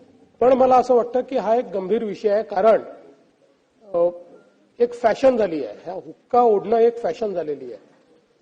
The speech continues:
आणि त्याला एक स्टाईल स्टेटमेंट समजलं जातं की हुक्का ओढतोय म्हणजे स्टाईल स्टेटमेंट आहे. हा? नाही, त्याच्यामध्ये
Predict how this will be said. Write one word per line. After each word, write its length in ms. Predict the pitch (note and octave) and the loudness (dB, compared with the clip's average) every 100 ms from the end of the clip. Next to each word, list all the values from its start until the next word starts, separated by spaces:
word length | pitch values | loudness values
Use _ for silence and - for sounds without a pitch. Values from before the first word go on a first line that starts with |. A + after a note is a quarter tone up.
| _ | _
आणि 420 | F#3 G#3 A#3 A#3 A#3 - - - - | -2 0 2 0 -2 -8 -20 -20 -8
त्याला 200 | G3+ A#3+ | 0 0
एक 80 | |
स्टाईल 360 | A#3+ - A3+ C#4 | -2 0 2 2
स्टेटमेंट 480 | - C4+ B3 B3 A#3 | 0 -2 2 0 0
समजलं 420 | A3 G#3 G3 F#3+ | -2 -2 0 -2
जातं 140 | F3+ | -2
की 160 | F#3 F#3+ | -8 -6
हुक्का 300 | F#3 - B3+ | -8 -4 0
ओढतोय 360 | A3+ G#3+ A#3+ A3 | 2 2 0 -2
म्हणजे 240 | G#3+ A3 | -2 -4
स्टाईल 260 | G#3+ A3 A#3+ | -2 -2 -2
स्टेटमेंट 500 | - G3+ G3 F3 C#3+ | -4 -8 -6 -8 -8
आहे. 100 | A#2+ - - - - _ _ _ _ _ _ _ _ _ _ _ _ _ _ _ _ _ _ _ _ - | -10 -16 -20 -20 -20 _ _ _ _ _ _ _ _ _ _ _ _ _ _ _ _ _ _ _ _ -16
हा? 100 | A#3 - _ _ _ _ _ B3+ A#3 A3+ _ _ _ _ _ _ _ _ _ _ _ | -16 -16 _ _ _ _ _ _ _ _ _ _ _ _ _ _ _ _ _ _ _
नाही, 160 | C4 C4+ - - - | -4 -4 -6 -20 -12
त्याच्यामध्ये 580 | E3 A3 A3+ A3+ B3 | -8 -4 0 2 4